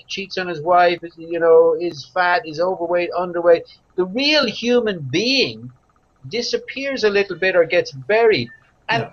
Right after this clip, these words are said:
Speaker 1: then when the public guy, when the public interface or the shell interfaces with another human being, it's kind of like, almost like a, a, a cancer or a knock-on effect or a radioisotope effect. It kind of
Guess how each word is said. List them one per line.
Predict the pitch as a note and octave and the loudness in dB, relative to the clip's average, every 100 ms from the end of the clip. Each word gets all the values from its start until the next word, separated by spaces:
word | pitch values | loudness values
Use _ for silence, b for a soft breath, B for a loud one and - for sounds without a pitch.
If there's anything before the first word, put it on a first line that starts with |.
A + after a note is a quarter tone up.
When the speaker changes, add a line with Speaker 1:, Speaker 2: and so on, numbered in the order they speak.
| _ | _
Speaker 1:
then | A#3 D4+ C#4 | 0 2 0
when | C4+ B3 | -4 2
the | A3+ A#3 | 0 0
public | - C#4+ D#4 C#4+ - | -2 -2 -2 -10 -2
guy, | A3 G3 | 0 2
when | F#3 F#3 | -2 -8
the | F3 | -12
public | - C#4+ C4+ B3+ | -2 -2 -2 -6
interface | A3+ G#3+ E3+ - F#3 F3 - | -8 -6 -8 -4 -4 -4 -6
or | D#3 | -8
the | C3+ | -6
shell | - - G#3 G3 D#3 D3+ - _ G3 | -8 0 2 4 4 2 -4 _ -8
interfaces | A#3+ A#3 E3+ G#3+ G#3 - D#3+ | -2 -2 0 0 0 -2 -8
with | E3+ E3+ | -8 -4
another | F3+ A3 A3+ | -2 2 2
human | A3 G3 E3 D3+ | 0 -8 -10 -10
being, | C#3 D3 D3 D3 _ - | 0 0 0 -8 _ -10
it's | F3 | -8
kind | - D4 | -4 -2
of | C4 | 0
like, | A#3 A3 | 2 2
almost | A3 G#3+ G#3 F3 | 4 2 0 -2
like | F#3 F3+ | -2 -2
a, | D#3 C#3 C3+ | -2 -2 -2
a, | B2+ C3 B2 - | -4 -6 -12 -14
a | |
cancer | - F3+ G#3 G#3 D#3+ | -8 -4 -4 -2 0
or | C3 A#2+ | 0 -2
a | B2+ | -4
knock-on | C#3+ G3 F#3+ G3 E3 | -2 -2 0 -2 -2
effect | C#3+ G3 F#3 - | -4 -2 -2 -2
or | C3+ B2 | -4 -2
a | A#2+ | -2
radioisotope | C#3 F#3+ F#3+ F3+ F3 F3+ F3+ F3 - D#3 C#3+ | -2 -4 -2 0 2 2 -2 -8 -6 -6 -6
effect. | B2 D3 C#3 | -4 -4 -4
It | |
kind | - G#3 | -6 -4
of | D3+ | -4